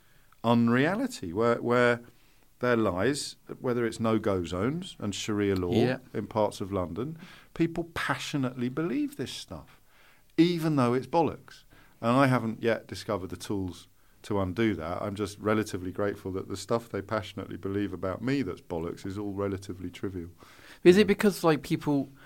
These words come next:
Speaker 2: well, f-, for a start, we'll end up, we're gonna end up in this space where you can't really, no one can trust anyone else
Speaker 1: Yeah,
Speaker 2: about
Speaker 1: well, I, I
Speaker 2: anything they
Speaker 1: think
Speaker 2: say.
Speaker 1: that's what,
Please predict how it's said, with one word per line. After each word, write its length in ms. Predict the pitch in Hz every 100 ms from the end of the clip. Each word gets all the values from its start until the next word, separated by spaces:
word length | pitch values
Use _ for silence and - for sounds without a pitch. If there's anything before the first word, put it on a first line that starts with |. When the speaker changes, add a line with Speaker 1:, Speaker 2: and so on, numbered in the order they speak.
| -
Speaker 2:
well, 120 | 151
f-, 160 | - -
for 100 | 180
a 40 |
start, 280 | - 160 101
we'll 140 | 113
end 140 | 120 113
up, 180 | 104 -
we're 140 | - -
gonna 120 | 123
end 260 | 117 120 110
up 120 | 104
in 100 | 101
this 120 | 98
space 360 | - 107 92 -
where 80 |
you 120 | 92 92
can't 280 | - 95
really, 200 | 95 98 -
no 180 | 107 104
one 160 | 98 92
can 160 | 95
trust 320 | - 95 -
anyone 340 | 98 90 90 95
else 260 | 98 90
Speaker 1:
Yeah, 80 | 117
Speaker 2:
about 180 | 131 127
Speaker 1:
well, 80 | 107
I, 40 |
I 80 | 98
Speaker 2:
anything 220 | 104 104
they 80 | 98 92
Speaker 1:
think 40 |
Speaker 2:
say. 320 | - 113 95 -
Speaker 1:
that's 280 | 165 -
what, 200 | 139 139